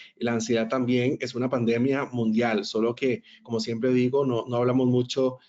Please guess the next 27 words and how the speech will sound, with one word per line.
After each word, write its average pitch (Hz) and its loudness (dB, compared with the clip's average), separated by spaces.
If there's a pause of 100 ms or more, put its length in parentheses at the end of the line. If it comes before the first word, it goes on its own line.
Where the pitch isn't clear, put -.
(140)
mucho 120 0
de 120 2
ella 139 2
o 117 2
no 117 -6
lo 117 -2
hacemos 123 -4
mucho 120 -2
al 123 0
arte 120 -2
como 113 -8
podemos 110 -4
hacerle 117 -6
a 67 -6
alguna 110 -6
otra 120 -4
enfermedad 107 -8
física. 160 -6 (420)
Entonces, 117 0
eh, 107 -4
en 110 -4
ese 113 -4
sentido, 120 -2
pues, 110 -2 (180)
es - -14
importante 117 -6
hablarlo, 113 2